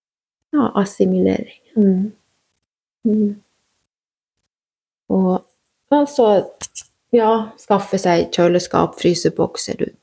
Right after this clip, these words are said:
Speaker 1: tränger inte laga den sån gåsti, det är bara, det är sån gammalt kött och, och det att, eh, norsk har inte ord för det.
Speaker 2: Mhm.
Speaker 1: Vad betyder gåste? Gåste björko, gåste på iti.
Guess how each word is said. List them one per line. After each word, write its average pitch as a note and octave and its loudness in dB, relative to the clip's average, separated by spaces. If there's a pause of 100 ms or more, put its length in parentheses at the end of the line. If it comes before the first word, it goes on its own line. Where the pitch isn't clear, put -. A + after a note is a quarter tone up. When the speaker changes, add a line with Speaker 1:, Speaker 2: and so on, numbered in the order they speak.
Speaker 1:
tränger D#3 0
inte - -6
laga - -4
den - -8
sån - -12 (680)
gåsti, F3 2
det E3+ 4
är E3 4
bara, E3+ 2 (400)
det - -20
är E3 -2
sån E3 -6
gammalt E3 0
kött - -6
och, - -2 (1300)
och F3 0
det F3 2
att, - -2
eh, - -2
norsk E3+ -2
har E3+ 2
inte - -2 (160)
ord F3 2
för - -16
det. F#3 -6 (580)
Speaker 2:
Mhm. F#3+ 2 (140)
Speaker 1:
Vad F3 2
betyder E3 2
gåste? F3 -2 (520)
Gåste - -4
björko, E3 0 (340)
gåste - -8
på E3+ -2
iti. E3 -4